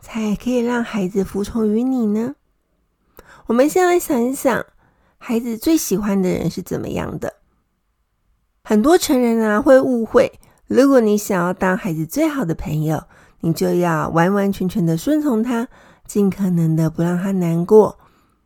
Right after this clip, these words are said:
可是这样子是对的吗？你想一想，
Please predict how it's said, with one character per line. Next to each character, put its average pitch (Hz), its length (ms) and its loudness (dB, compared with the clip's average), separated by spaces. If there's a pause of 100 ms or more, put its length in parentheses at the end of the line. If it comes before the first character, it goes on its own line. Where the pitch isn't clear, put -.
(800)
可 190 120 -2
是 226 160 -2
这 247 140 2
样 302 180 2
子 240 120 -2
是 226 160 -6
对 220 200 6
的 196 140 2
吗？ 180 320 -2 (1400)
你 240 220 0
想 247 260 0
一 240 80 -2
想， - 340 -2